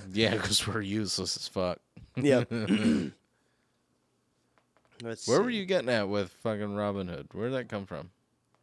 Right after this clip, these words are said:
Speaker 1: Where and why? <laughs>
Speaker 2: Yeah. 'Cause
Speaker 1: Well,
Speaker 2: that was
Speaker 1: honestly, the
Speaker 2: honestly a
Speaker 1: whole
Speaker 2: very, very random subject.
Speaker 1: <laughs> Good. The whole question was honestly,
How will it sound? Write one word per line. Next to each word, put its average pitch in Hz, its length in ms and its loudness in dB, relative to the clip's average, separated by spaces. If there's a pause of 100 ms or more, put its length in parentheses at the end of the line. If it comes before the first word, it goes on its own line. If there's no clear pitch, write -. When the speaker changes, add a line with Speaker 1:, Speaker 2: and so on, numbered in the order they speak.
(1120)
Speaker 1:
Where 135 480 4 (100)
and 120 160 0
why? 170 540 8
<laughs> - 40 -20 (380)
Speaker 2:
Yeah. 131 220 4 (100)
'Cause - 140 0 (1400)
Speaker 1:
Well, 262 100 12
Speaker 2:
that 139 60 10
was 233 120 10
Speaker 1:
honestly, 254 340 10
the 175 120 6
Speaker 2:
honestly 240 200 12
a 233 40 12
Speaker 1:
whole 180 120 6
Speaker 2:
very, 110 320 4
very 92 260 2
random 85 460 -4
subject. - 540 -8
Speaker 1:
<laughs> - 1000 6
Good. 220 300 2 (380)
The 233 160 8
whole 262 280 10
question 165 920 6 (300)
was 170 180 6
honestly, 220 1040 6